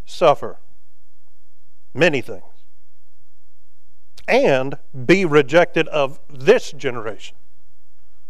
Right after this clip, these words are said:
He says, long before Jesus can ever come back, there's much he has to suffer. Does not your Bible tell you that even today, the only reason that he hasn't wiped the world off of the map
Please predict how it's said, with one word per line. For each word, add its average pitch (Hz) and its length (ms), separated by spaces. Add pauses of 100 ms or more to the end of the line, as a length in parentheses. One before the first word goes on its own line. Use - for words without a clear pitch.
(1080)
He 170 120
says, 147 240
long 208 460
before 185 420 (1600)
Jesus 143 360
can 147 120
ever 143 200
come 139 180
back, 156 220
there's 139 200
much 143 280
he 143 140
has 135 220
to 117 120
suffer. 127 300 (1500)
Does 156 180
not 175 180
your 165 120
Bible 160 320
tell 165 160
you 156 100
that 131 140
even 151 280
today, 131 460
the 131 120
only 143 200
reason 147 360
that 139 120
he 131 80
hasn't 143 460
wiped 135 200
the 135 60
world 127 260
off 127 200
of 127 40
the 113 60
map 120 300